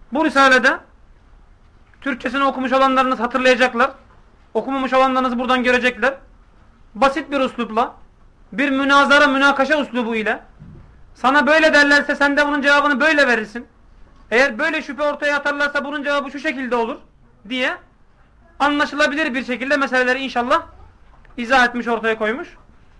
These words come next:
Biz bunun üzerine onun sözlerini tercüme etmekten ve belki üzerine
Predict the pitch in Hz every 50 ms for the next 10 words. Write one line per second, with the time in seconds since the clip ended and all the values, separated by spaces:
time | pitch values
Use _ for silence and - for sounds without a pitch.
0 | - - - 262 247 320 294 262 302 302 330 320 285 254 269 262 262 277 330 349
1 | 339 - - - - - - 254 285 311 320 - - 294 294 269 277 285 294 285
2 | 294 - 285 285 285 269 277 311 311 285 - 254 247 247 240 - 269 311 359 -
3 | - - - - - - _ _ _ - _ _ - - - - - 262 277 -
4 | 302 302 285 294 294 294 262 262 277 277 277 277 302 320